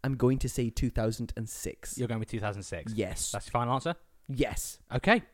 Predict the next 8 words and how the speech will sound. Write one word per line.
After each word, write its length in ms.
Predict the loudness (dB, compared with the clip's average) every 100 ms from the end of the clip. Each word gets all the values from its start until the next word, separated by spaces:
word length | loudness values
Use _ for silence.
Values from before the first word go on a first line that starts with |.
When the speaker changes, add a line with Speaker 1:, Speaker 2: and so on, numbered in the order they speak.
| _ _ _ -20 _ _ -14 -8
Speaker 2:
Question 260 | -8 -6
number 100 | -6
four. 260 | 0 0 0 -12 -20 -16
Speaker 1:
Shit. 340 | -12 -10 -12 -16 -20 -20 -14
Speaker 2:
How 480 | 2 8 10 8 4 -2
many 320 | -2 -2 -4 -2
key 280 | 2 2
changes 760 | 0 -4 -6 -6 -8 -8 -8